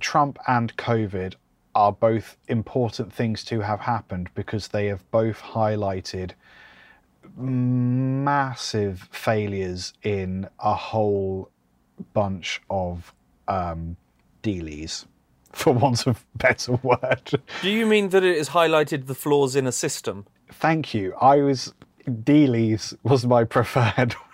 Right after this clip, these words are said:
Speaker 1: <laughs> term, but
Speaker 2: Yeah.
Speaker 1: yes.
Speaker 2: Highlighted the flaws in a, in a, uh,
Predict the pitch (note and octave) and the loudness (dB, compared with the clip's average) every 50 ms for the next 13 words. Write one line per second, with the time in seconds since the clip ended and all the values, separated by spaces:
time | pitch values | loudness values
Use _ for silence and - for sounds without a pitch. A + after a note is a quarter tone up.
0 | - - _ _ _ _ - - _ - - - C#3 A#2+ A2 A2 A#2 A#2 - C3+ | -20 -20 _ _ _ _ -20 -20 _ -8 -2 2 2 2 2 2 0 0 2 2
1 | C#3 C3 C#3 B2 B2 C3 A2+ A#2 - - - - G#3 A#3 A#3 A#3 A3+ A3+ A3 - | 2 4 4 4 4 4 2 2 -2 -2 2 4 4 4 6 6 4 4 4 2
2 | A3+ A3+ F3+ - G3 - - G3+ G3 F#3+ F#3 F3+ F3+ F3 F3 - - - _ - | 0 -2 -2 -2 -6 -4 0 2 4 4 4 2 0 0 -4 -8 -10 -14 _ -6
3 | - E3 E3 D#3+ D#3+ E3+ E3 - - E3 D#3 D3+ D3+ D#3 D3+ - _ - D#3 D3+ | -2 -2 -2 0 -2 -4 -4 0 0 2 2 2 0 -2 -6 -8 _ -4 -4 -2
4 | D3 C#3+ C#3+ C#3 C#3+ C#3 C#3 C#3 | -2 -2 -2 0 2 4 4 4